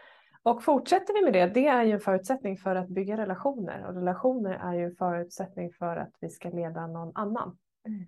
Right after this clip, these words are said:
Speaker 1: Eller kanske till och med oss själva, relationen till oss själva.
Speaker 2: Mm.
Speaker 1: Så det är vad vi ska prata om idag.
Speaker 2: Mm. Det är spännande det här, och det börjar ju, om vi börjar med oss själva. För någonstans är det ju där. <laughs>
Speaker 1: Ja, någonstans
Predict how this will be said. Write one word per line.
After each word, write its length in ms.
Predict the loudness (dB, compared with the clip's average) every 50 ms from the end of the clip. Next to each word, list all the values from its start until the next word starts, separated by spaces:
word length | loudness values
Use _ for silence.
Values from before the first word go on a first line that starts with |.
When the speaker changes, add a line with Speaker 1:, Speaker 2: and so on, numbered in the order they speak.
| _ _ _
Speaker 1:
Eller 460 | 2 2 2 2 0 -4 -4 -4 -8 -14 _
kanske 260 | -12 -12 -10 -10 -10
till 160 | -12 -12 -12
och 80 | -12 -12
med 100 | -12 -12
oss 100 | -14 -10
själva, 380 | -8 -10 -8 -8 -10 -14 -14 _ _ _ _
relationen 440 | -8 -8 -8 -6 -8 -8 -10 -10 -10
till 100 | -12 -12
oss 100 | -14 -14
själva. 280 | -12 -12 -12 -12 -12 -14 _ _ _
Speaker 2:
Mm. 220 | -10 -8 -8 -10 -16 _ -6
Speaker 1:
Så 60 | -4
det 120 | -2 0 0
är 160 | 0 0 0
vad 140 | 0 -2 -4
vi 80 | -6
ska 140 | -8 -10 -12
prata 220 | -10 -10 -10 -8 -8
om 80 | -8 -8
idag. 180 | -8 -10 -12 -12 _ -2
Speaker 2:
Mm. 340 | 0 0 0 0 -2 -4 -10 _ _ _ _ _ _ _ _ _ _ _ _ _ _ _ _ _ _ _ _ _ _ _ _ _ _ _
Det 60 | -6
är 40 | -6
spännande 420 | -2 0 0 2 2 2 0 2
det 60 | 2 4
här, 160 | 4 6 4
och 60 | 4
det 100 | 2 2
börjar 420 | 4 4 4 4 6 4 2 2
ju, 120 | 2 2 2
om 80 | 2
vi 80 | 2 0
börjar 340 | 0 2 0 0 0 -2 -4
med 80 | -4 -6
oss 100 | -8 -8 -6
själva. 300 | -6 -6 -6 -6 -10 -12 -14 -16 _ _ _ _ _ _ _ _
För 80 | -2
någonstans 400 | -2 -2 -2 -4 -8 -12 -2 0
är 80 | 0 2
det 60 | 2
ju 60 | 4
där. 320 | 4 6 6 6 4 2 4
<laughs> 0 |
Speaker 1:
Ja, 300 | 2 4 4 6 4 6
någonstans 600 | 6 6 8 8 8 8 6 6 6 4 4 6